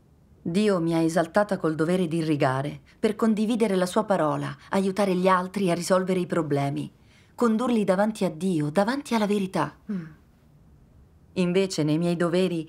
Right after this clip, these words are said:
Speaker 1: mi mettevo in mostra dovunque per poter essere venerata.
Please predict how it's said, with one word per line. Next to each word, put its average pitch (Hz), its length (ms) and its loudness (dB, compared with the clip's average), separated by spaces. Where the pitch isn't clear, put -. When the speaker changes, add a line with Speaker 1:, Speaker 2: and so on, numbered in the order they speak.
Speaker 1:
mi 208 140 0
mettevo 220 360 0
in 208 120 2
mostra 220 440 0
dovunque 214 460 -2
per 190 160 -2
poter 202 260 -2
essere 220 320 0
venerata. 151 640 -2